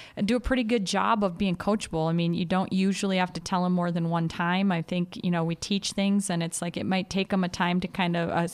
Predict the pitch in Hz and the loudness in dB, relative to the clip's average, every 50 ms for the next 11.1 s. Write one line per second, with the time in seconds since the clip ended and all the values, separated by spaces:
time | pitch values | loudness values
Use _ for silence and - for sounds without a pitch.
0 | - - 170 - - 196 185 190 - 180 202 - - - - 180 175 165 165 - | -4 -4 -2 0 0 0 -2 -2 -4 -6 -6 -6 -6 -4 -2 -2 -2 -2 -2 -2
1 | - 202 185 175 185 180 - 196 190 214 202 202 196 185 170 175 185 196 - - | -2 0 0 0 0 -2 0 0 0 2 2 2 0 0 0 -2 -2 -4 -6 -8
2 | - - 190 - - 185 180 180 175 180 175 170 175 180 175 175 185 175 175 185 | -8 -8 -6 -4 -4 -2 0 0 0 0 0 0 0 -2 0 -2 -2 -2 0 0
3 | 185 180 - - 180 180 185 190 180 175 170 175 180 180 180 180 185 - - 202 | -2 -2 -2 -2 -2 -2 0 0 0 2 2 0 0 0 0 -2 -4 -4 -4 -2
4 | 180 175 175 175 175 180 180 185 - - - - 175 170 - - 180 170 170 185 | 0 0 2 2 2 2 0 -2 -2 -4 -2 -2 -2 -2 0 -2 -2 -2 0 0
5 | 185 180 170 170 160 170 170 175 175 185 190 185 185 180 180 180 180 175 170 170 | 0 0 0 0 0 2 2 2 4 4 6 6 4 4 2 0 0 0 0 0
6 | - - 170 170 165 160 - - 170 160 165 170 180 - - - - - 175 170 | 0 -2 -2 -2 -2 -2 -2 0 0 2 2 0 0 -2 -6 -6 -6 -4 -2 -2
7 | 170 165 165 160 - - - - - - - - 170 180 190 190 190 - - - | -2 -2 -4 -4 -8 -12 -14 -12 -12 -14 -6 -2 0 2 4 4 2 2 0 0
8 | 185 175 175 175 180 180 175 170 170 - - - 170 170 - - - _ _ _ | 0 0 2 2 2 2 0 0 -2 -4 -2 -2 -2 -2 -2 -6 -10 _ _ _
9 | - 170 175 165 170 165 165 160 - - - - - - - - - - - _ | -2 -2 0 0 0 0 -2 -2 -4 -6 -14 -20 -20 -20 -20 -20 -20 -20 -20 _
10 | _ _ _ _ _ _ _ _ _ - - - - 185 175 170 180 190 - - | _ _ _ _ _ _ _ _ _ -12 -6 -4 -2 0 0 0 0 -2 -2 -4
11 | - | -4